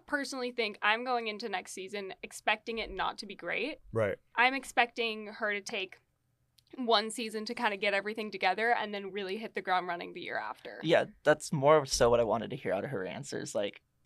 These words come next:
Speaker 3: realistically, it's a rebuild.
Speaker 1: Yeah,
Speaker 2: Yeah.
Speaker 1: exactly.
Speaker 3: I don't think anyone's expecting the team to have as good of a year as this year. It'd be, like, very questionable to believe that's possible.
Speaker 1: Yeah.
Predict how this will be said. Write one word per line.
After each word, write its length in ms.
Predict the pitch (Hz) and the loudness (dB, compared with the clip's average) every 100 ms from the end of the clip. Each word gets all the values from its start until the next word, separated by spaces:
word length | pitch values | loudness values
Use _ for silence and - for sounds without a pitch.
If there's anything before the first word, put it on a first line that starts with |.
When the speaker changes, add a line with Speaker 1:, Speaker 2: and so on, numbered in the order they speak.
| - | 0
Speaker 3:
realistically, 600 | 139 139 127 - - 113 | 6 6 6 0 -4 -6
it's 120 | 120 | -4
a 40 | 98 | -8
rebuild. 440 | - - - - _ | -8 -8 -8 -8 _
Speaker 1:
Yeah, 360 | 262 277 202 - | 2 4 6 6
Speaker 2:
Yeah. 140 | 92 | 4
Speaker 1:
exactly. 360 | 73 - - - | 2 0 2 10
Speaker 3:
I 100 | 135 | 10
don't 140 | 151 | 10
think 200 | 151 135 | 6 2
anyone's 280 | 127 123 127 | 0 0 -2
expecting 580 | 120 - 107 98 120 117 | -8 -2 0 0 -2 -4
the 60 | |
team 300 | 120 - 120 | -4 -4 -4
to 80 | 117 | -2
have 360 | 127 117 123 123 _ _ _ _ _ _ _ _ _ | 4 6 4 0 _ _ _ _ _ _ _ _ _
as 160 | 139 135 | 0 2
good 160 | 131 127 | 2 2
of 100 | 123 | 2
a 40 | |
year 160 | 120 123 | 0 0
as 120 | 120 | 0
this 200 | 120 - | -4 -2
year. 260 | 127 135 - _ _ _ _ - - | 0 0 -2 _ _ _ _ -8 4
It'd 160 | 123 | 4
be, 100 | 123 | 4
like, 340 | 117 110 - - _ _ _ - 131 | 4 4 0 -12 _ _ _ -12 4
very 220 | 127 120 | 4 4
questionable 400 | - 117 120 107 | 0 0 0 -2
to 60 | |
believe 260 | 104 92 101 | -4 -8 -2
that's 200 | 107 - | -2 -2
possible. 580 | - 113 - 120 123 135 | 2 2 2 0 0 -2
Speaker 1:
Yeah. 440 | 269 233 196 190 | -10 -6 -6 -8